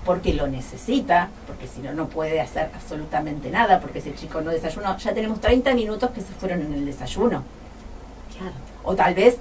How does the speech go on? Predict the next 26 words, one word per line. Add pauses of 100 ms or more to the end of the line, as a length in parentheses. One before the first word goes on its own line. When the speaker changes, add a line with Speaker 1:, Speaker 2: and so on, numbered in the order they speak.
(140)
Speaker 1:
lo
corremos
un
poquito
y
lo
usamos
más
atrás,
pero
tenés
treinta
minutos
que
lo
tenés
que
dedicar,
porque
más
que
dicen
cinco
o
diez, (300)
mentira.